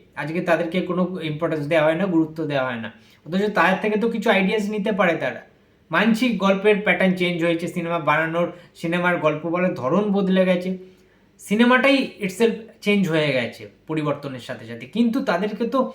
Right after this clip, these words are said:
একটুও রেসপেক্টেড জায়গা দিতে পারে, কেউ দেয় না ভাই, এটাই খারাপ লাগে। আর বর্তমানে যারা রয়েছে, সৃজিত মুখার্জি, আহ, কৌশিক গাঙ্গুলি, অতন ঘোষ, আহ, due respect,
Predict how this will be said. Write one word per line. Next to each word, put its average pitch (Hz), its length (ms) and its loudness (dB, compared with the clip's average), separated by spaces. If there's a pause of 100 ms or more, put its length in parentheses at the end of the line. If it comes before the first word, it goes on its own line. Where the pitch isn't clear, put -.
(420)
একটুও 185 380 2
রেসপেক্টেড 233 680 4
জায়গা 233 260 6 (240)
দিতে 190 260 4
পারে, 185 220 4
কেউ 185 160 -2
দেয় 160 320 2
না 151 120 -2
ভাই, 113 220 -6 (1160)
এটাই 185 260 -2
খারাপ 151 340 2
লাগে। 113 240 -4
আর 143 100 -2
বর্তমানে 196 520 0
যারা 190 240 2
রয়েছে, 202 260 2
সৃজিত 160 400 -6
মুখার্জি, 156 640 -6 (320)
আহ, 120 280 -8
কৌশিক 151 340 -6
গাঙ্গুলি, 147 420 -2
অতন 143 360 -4
ঘোষ, 139 400 -6 (560)
আহ, 123 140 -6
due 170 140 0
respect, 165 420 0